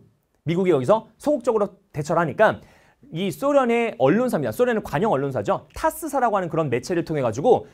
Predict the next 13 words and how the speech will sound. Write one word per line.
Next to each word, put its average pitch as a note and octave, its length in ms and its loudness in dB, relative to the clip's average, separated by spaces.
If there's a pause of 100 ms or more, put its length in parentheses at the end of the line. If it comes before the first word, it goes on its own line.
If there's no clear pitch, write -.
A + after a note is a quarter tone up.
(220)
미국이 F3 760 -2
먼저 A3+ 420 4
신탁 C#4+ 380 -6
통치를 A#3 280 -8
주장했다라고 D3 540 -4
마구마구 G3+ 540 2
이제 D#3+ 100 2
언론 E3 260 2
매체랑 D3+ 300 -4
라디오를 C#3 400 -2
통해서 B2 200 -10
방송을 G3 440 -4
합니다. C#3 380 -8